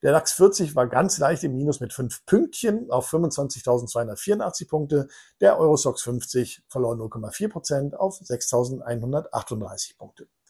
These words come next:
Der Dow Jones dreißig verlor gerade eins Komma ein Prozent auf achtundvierzigtausendneunhundertsiebenundsiebzig Punkte.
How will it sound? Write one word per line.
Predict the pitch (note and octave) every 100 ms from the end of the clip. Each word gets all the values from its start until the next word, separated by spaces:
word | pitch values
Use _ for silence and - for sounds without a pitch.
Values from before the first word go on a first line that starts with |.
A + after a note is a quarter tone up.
| _ - - - -
Der | D#3+
Dow | G#3
Jones | F#3 A#3 F3 -
dreißig | D3 E3 G#3 E3+ -
verlor | - D3 D3+ D#3+
gerade | C#3 C#3
eins | C3+ B2
Komma | B2+ A2+
ein | F3
Prozent | - F#3+ F#3 A3+
auf | - B2+ -
achtundvierzigtausendneunhundertsiebenundsiebzig | C#3 - C3 C3+ - - A#2+ A#2+ A2 A#2 A2+ G#2 - A#2 C3 C#3 C#3+ -
Punkte. | E3+ F3+ G#3+